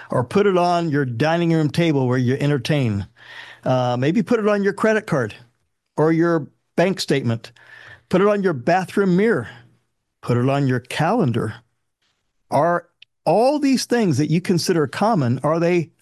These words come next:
holy unto the Lord? Do they belong to the Lord? Think of these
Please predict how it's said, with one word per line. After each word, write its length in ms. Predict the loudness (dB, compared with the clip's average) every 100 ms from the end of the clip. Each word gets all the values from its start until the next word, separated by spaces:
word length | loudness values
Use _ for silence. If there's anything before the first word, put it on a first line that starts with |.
| _
holy 640 | -8 -2 0 2 0 0 -4 _ _ _ -2
unto 180 | 0 2
the 80 |
Lord? 320 | 2 0 -2 -2
Do 100 | 0
they 160 | 0
belong 440 | 0 0 0 0 0
to 60 |
the 100 | 0
Lord? 340 | 0 0 -2 -2
Think 200 | 0 0
of 100 | 0
these 320 | 0 0